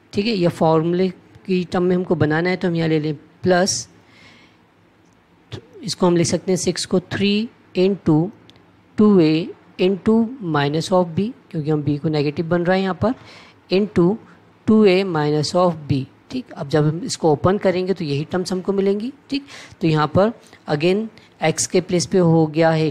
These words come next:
टू ए और वाई के प्लेस पे आ गया है minus of b, तो इसको हम लिख सकते हैं टू ए minus b का होल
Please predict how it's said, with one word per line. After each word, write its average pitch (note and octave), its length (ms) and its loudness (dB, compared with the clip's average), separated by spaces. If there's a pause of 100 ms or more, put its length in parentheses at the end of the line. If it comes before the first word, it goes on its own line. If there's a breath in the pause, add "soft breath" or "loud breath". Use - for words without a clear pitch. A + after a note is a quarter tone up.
(160)
टू E3 160 4
ए G3+ 140 2
और F3 220 0
वाई C#3 220 2
के G3+ 120 -2
प्लेस F3 260 -2
पे F3 120 -4
आ C#3 120 0
गया C#3 180 -2
है D#3+ 180 -4
minus C#3+ 460 -2
of C#3+ 200 0
b, C3 120 -2 (400 loud breath)
तो F#3 60 -2
इसको - 200 -2
हम E3 120 2
लिख D#3 180 0
सकते - 320 -8
हैं F3+ 160 -4 (200)
टू G3 220 4
ए D3 240 0 (560 loud breath)
minus D3 460 0
b C#3+ 200 -4 (120)
का D#3+ 200 -2 (580)
होल D#3+ 240 4